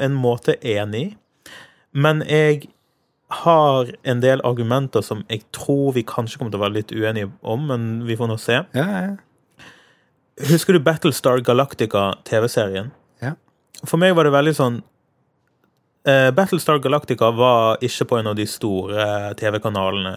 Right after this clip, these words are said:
Speaker 1: i U S A. Ehm, det var en veldig ambisiøs serie. Den trengte en del spesialeffekter som den ikke hadde råd til. Hva kan du gjøre i en sånn situasjon? Jo, du kan fokusere på å ha, liksom,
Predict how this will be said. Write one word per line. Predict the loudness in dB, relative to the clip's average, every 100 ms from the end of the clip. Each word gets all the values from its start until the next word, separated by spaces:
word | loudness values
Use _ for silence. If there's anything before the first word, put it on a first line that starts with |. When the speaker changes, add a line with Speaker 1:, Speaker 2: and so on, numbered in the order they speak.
| -8
Speaker 1:
i | -8 -8
U | -8
S | -6 -2
A. | -2 -4 _ _ _ _ _ _
Ehm, | 0 2 0 0
det | 0
var | 2
en | 2
veldig | 0
ambisiøs | 0 -2 -4 -2 2 2 0 -8
serie. | -6 0 0 0 0 -2
Den | 0 -2 -2 -8 -10 -14 _ _ _
trengte | -6 -2 -2 -4 -4 -4
en | 2
del | 0
spesialeffekter | 0 -6 -4 0 0 0 -4 -6 -6 -8
som | -8 -8
den | -10 -8
ikke | -10 -8 -6
hadde | -6 -2 -2
råd | 0 0 2
til. | 0 0 -6 _ _ _ _ -4
Hva | 0 0
kan | -2 -2 0
du |
gjøre | 0 2 2
i | -2
en |
sånn | -2 -4
situasjon? | -4 -6 -6 -4 -2 -2
Jo, | 0 0
du | -2
kan | -4 -4
fokusere | -4 -6 -2 2 2 0
på | -2
å | 0 0
ha, | 0 0 0
liksom, | -2 -6 -8 -8